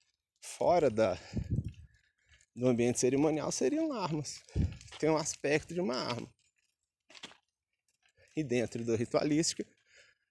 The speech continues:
funcionam meio que como um canal de força. Ou uma arma, realmente. Porém, uma arma repleta de amor. Uma arma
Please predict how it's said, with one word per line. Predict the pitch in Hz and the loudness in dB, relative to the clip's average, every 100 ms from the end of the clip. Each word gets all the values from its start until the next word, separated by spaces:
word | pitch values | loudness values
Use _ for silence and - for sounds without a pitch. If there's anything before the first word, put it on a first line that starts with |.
| _ | _
funcionam | - 208 - 214 170 180 220 185 - - - - - | -8 -4 -2 0 0 2 0 -4 -10 -18 -20 -20 -8
meio | 190 175 180 | -2 2 2
que | - | 0
como | - 185 185 202 - _ _ _ _ _ _ _ - | 0 2 2 -2 -10 _ _ _ _ _ _ _ -6
um | 139 143 147 127 - - - - - _ _ _ _ | -2 0 -2 -4 -6 -16 -16 -18 -20 _ _ _ _
canal | - 160 147 160 | 0 2 4 4
de | 160 | 2
força. | - 131 95 - - _ _ _ _ - - | -2 -2 -2 -8 -14 _ _ _ _ -16 -2
Ou | 269 | 0
uma | 349 | 2
arma, | 247 196 170 135 | 2 2 2 0
realmente. | 123 120 104 107 - - _ _ _ _ - _ _ _ - - - - - | 2 2 0 -4 -8 -12 _ _ _ _ -20 _ _ _ -20 -20 -20 -20 -6
Porém, | 107 107 113 | 0 2 4
uma | 135 | 4
arma | 143 139 156 180 202 170 - - - | 6 6 6 6 4 4 6 6 6
repleta | 143 - 143 135 139 | 0 4 6 6 6
de | 156 | 2
amor. | 165 139 123 - - - - - - - - - - - - | 4 4 2 -2 -16 -18 -16 -16 -14 -14 -14 -14 -14 -12 -2
Uma | 123 131 | 4 8
arma | 123 127 127 135 151 | 8 8 8 6 6